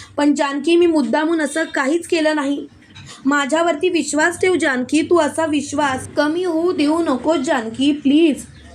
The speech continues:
त्यावेळेला जानकी बोलते, "तुमच्यावरती आणि माझा विश्वास का असेल?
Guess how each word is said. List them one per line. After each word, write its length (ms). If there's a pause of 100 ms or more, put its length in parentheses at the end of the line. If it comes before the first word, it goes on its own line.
(180)
त्यावेळेला 360
जानकी 460
बोलते, 520
"तुमच्यावरती 840
आणि 140
माझा 400
विश्वास 560
का 240
असेल? 420